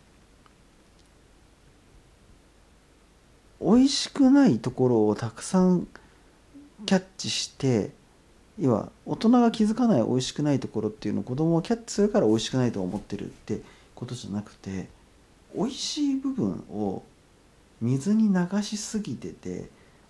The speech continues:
美味しくないしか残ってなかった野菜を食べて美味しくないって判断してるっていう風な方が、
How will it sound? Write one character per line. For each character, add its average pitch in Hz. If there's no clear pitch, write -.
美 156
味 240
し -
く 262
な 262
い 220
し -
か 117
残 117
っ -
て -
な 151
か 165
っ 131
た 123
野 113
菜 127
を 123
食 143
べ 117
て -
美 110
味 131
し -
く 139
な 139
い 139
っ 135
て 143
判 123
断 90
し -
て 101
る 113
っ -
て -
い 85
う 85
風 95
な 90
方 90
が、 90